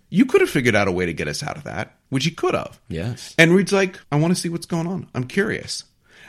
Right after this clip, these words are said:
Speaker 1: And I like that panel because, first of all, the comic book acknowledges that they really probably could have figured their own way out of this. And second of all, because this is what separates the F F from other comics. Like, in another comic, that would seem like a cop-out. Reed being like, "I'm curious, I wanna go."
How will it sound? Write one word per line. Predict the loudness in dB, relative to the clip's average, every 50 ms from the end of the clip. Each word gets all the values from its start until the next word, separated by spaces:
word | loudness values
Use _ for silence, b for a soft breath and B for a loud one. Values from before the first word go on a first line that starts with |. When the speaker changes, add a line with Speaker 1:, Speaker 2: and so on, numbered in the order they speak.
| B B
Speaker 1:
And | 2 4 4
I |
like | 4 4 2 2 2 2 2 4
that | 4 4 4 2
panel | 0 -2 0 0 0 -2
because, | -2 -2 -4 -4 -4
first | -2 -2 -2 -2 -2 -4
of | -2
all, | 0 0 0 0
the | -2
comic | -4 -2 -2 -2 -2 -2
book | -4 -8 -10 -10 -10
acknowledges | -6 -6 -4 -4 -4 -6 -6 -6 -8 -8 -8
that | -10 -6 -2
they | -2 0
really | 0 0 -2 -2 -2 -4
probably | -4 -4 -4 -4 -4 -4
could | -4 -4 -6
have | -4
figured | -4 -6 -4 -4 -4 -4
their | -4 -4
own | -4 -4 -4
way | -4 -4 -4
out | -4 -4 -6
of | -6
this. | -4 -4 -4 -4 -6 -10 -14 _ _ b b b b b b b b b b b b b b b -2
And | 0 2 2 0 0
second | 2 2 2 2 2 0
of | -2 0
all, | -2 -2 -2
because | -2 -4 -6 -8 -6 -6 -4 -4 -2 -2 -4 -4 -6 -10 -12 _ -6
this | -2 4 6 6 6 6 4
is | 2 2 2 2 2
what | 0 -2 -2
separates | -2 -4 -4 -4 -4 -6 -6 -6 -6
the | -4 -4 -4
F | -4 -4 -4
F | -4 -4 -6
from | -8 -14 -8 -2 0 2 2 2 0 -2 -4
other | -6 -4 -4 -4 -6
comics. | -6 -6 -6 -4 -4 -4 -6 -4 -2 0
Like, | 0 2 2
in | 2 0
another | 2 0 0 0 -2
comic, | -4 -4 -4 -4 -2 -2 -4 -6 -4 -4
that | -4 -2 -2
would | -4 -4
seem | -6 -6 -6 -6
like | -6 -8 -10
a | -12
cop-out. | -8 -6 -6 -6 -4 -6 -8 -6 -6 -6
Reed | -6 -6 -4
being | -4 -4 -4
like, | -4 -4 -6 -6 -6
"I'm | -6 -6 -6
curious, | -4 -4 -4 -2 -2 -2 -2 -4
I |
wanna | -4 -4 -4 -6 -6
go." | -6 -6 -8 -8 -10 -12